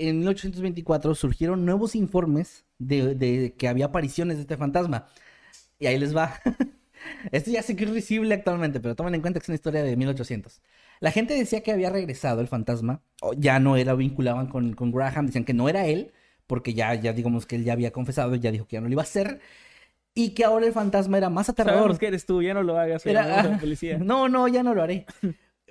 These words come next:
Speaker 1: Ahora el fantasma, güey, era más grande. Era lo, se veía exactamente igual, pero era más grande y podía arrojar fuego.
Speaker 2: Ah, ok.
Speaker 1: Y con eso aterra-, aterrorizó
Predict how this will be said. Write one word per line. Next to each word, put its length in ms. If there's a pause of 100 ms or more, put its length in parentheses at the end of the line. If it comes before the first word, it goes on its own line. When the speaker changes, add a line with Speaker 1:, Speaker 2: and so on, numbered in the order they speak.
(640)
Speaker 1:
Ahora 240
el 80
fantasma, 640
güey, 300
era 180
más 300
grande. 480
Era 200
lo, 220
se 140
veía 160
exactamente 460
igual, 180
pero 140
era 120
más 280
grande 460 (440)
y 400 (320)
podía 320
arrojar 360
fuego. 440 (920)
Speaker 2:
Ah, 280
ok. 140
Speaker 1:
Y 180
con 160
eso 140
aterra-, 420
aterrorizó 800